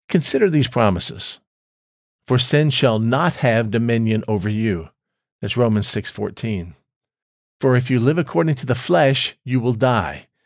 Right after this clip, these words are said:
But if by the Spirit you put to death the deeds of the body, you will live." That's Romans eight thirteen.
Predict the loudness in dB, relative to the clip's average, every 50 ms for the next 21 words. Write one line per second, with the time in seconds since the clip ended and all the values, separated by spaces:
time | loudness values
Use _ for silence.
0 | _ _ _ _ 2 2 4 2 2 2 2 2 2 0 -2 -4 -4 -4 -2 -2
1 | 0 2 2 0 0 0 2 2 2 2 0 0 0 0 0 0 -2 -4 -4 -4
2 | -2 0 2 2 2 2 0 -2 -2 -2 -2 0 0 0 0 0 0 0 0 0
3 | 0 0 0 2 2 2 2 2 0 -2 -4 -6 -8 _ _ _ _ _ _ -4
4 | -2 -2 0 0 0 0 0 0 2 2 2 2 2 0 -2 -4 -10 -14 -16 -18
5 | _ _ _ _ _ -6 -6 -4 -2 0 0 2 2 0 0 -2 -4 -4 -4 -4
6 | -4 -2 -2 -2 -2 -2 -4 -8 -8 -8 -8 -12 -18